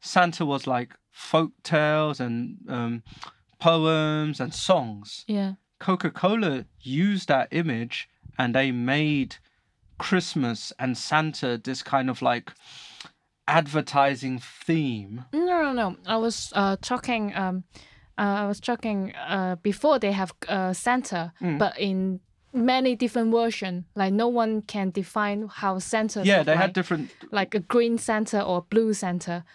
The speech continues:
Speaker 2: But it's Coca-Cola who define, like, Santa should be in red and w-, white.
Speaker 1: No.
Speaker 2: No?
Speaker 1: No, he was actually, he was like that in a, um, I forgot. He was in that in a tale. He was already like that. Coca-Cola just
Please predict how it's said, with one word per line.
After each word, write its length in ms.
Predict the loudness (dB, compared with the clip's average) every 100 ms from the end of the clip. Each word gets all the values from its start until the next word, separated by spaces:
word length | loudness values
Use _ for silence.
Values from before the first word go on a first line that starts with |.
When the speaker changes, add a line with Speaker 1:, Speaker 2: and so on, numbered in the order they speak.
| -14 -6
Speaker 2:
But 160 | 0
it's 160 | 0 2
Coca-Cola 720 | 2 2 0 0 0 2 0 -2
who 120 | -4
define, 540 | -2 -6 -2 -2 0
like, 180 | -2 -2
Santa 400 | -2 0 0 -2
should 160 | -2 -4
be 160 | -4
in 220 | -4 -4
red 240 | 0 0 0
and 280 | -4 -4 -4
w-, 140 | -6 0
white. 340 | 2 2 -4 0
Speaker 1:
No. 240 | 0 0 _ _ _
Speaker 2:
No? 280 | 2 4 4 4
Speaker 1:
No, 220 | 4 6
he 140 | 4
was 140 | 2 4
actually, 400 | 2 2 0 2
he 100 | 0
was 260 | 0 -2 2
like 220 | 2 4
that 220 | 2 2
in 340 | 0 -2 -2 -4
a, 380 | -6 -4 -4
um, 180 | -2 -4 -4
I 80 | -6
forgot. 340 | -6 -4 -6 _
He 140 | -4 -2
was 120 | 2
in 120 | 4
that 200 | 4 4
in 100 | 2
a 40 | -4
tale. 440 | 4 4 4 -6 _ _ _ _
He 100 | 0
was 160 | 2 4
already 240 | 4 4
like 180 | 4 4
that. 120 | 2
Coca-Cola 540 | 0 -2 -2 0 2 2
just 280 | 0 -4